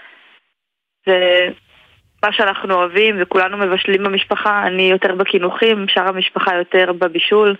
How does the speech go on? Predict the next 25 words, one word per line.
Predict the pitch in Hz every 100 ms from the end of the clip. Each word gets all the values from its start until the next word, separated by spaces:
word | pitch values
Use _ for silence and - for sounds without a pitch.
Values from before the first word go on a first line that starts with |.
| - - - - _
יגב, | 185 175 190 190 185
אה, | 196 185 175 175 175 - _ - - -
הוא | 190
השף | 190 196 190
במשפחה, | 208 185 165 180 -
הוא | 165
זה | 170
שיודע | 180 190 170 180
להתאים | 180 170 190 185
את | 190
התבלינים | 185 170 175 180 202 220
הנכונים, | 220 220 - 202 190 175
לעשות | 180 170 180 180
את | 185 185
החיבורים | 180 190 170 180 202
בין | 190 190
הטעמים, | 202 180 180 214 202 202 - - - _ _ _ _ _ -
אה, | 190 185
והוא | 180 180
גם | 202 190
מאוד | 180 180
מאוד | 190 185 180
אוהב | 180 180
לבשל, | 180 165 165 - 180
לאכול. | 175 175 175 - 180 185